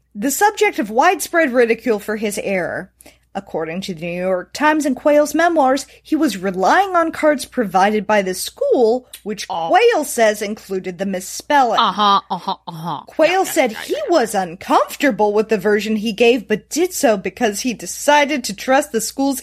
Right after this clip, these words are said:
Speaker 1: incorrect written materials instead of his own judgment. That's still bad, Dan.
Speaker 2: That's,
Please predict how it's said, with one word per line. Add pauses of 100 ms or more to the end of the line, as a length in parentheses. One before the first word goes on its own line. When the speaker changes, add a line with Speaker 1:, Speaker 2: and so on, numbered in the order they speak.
Speaker 1:
incorrect
written
materials
instead
of
his
own
judgment. (380)
That's
still
bad,
Dan.
Speaker 2:
That's,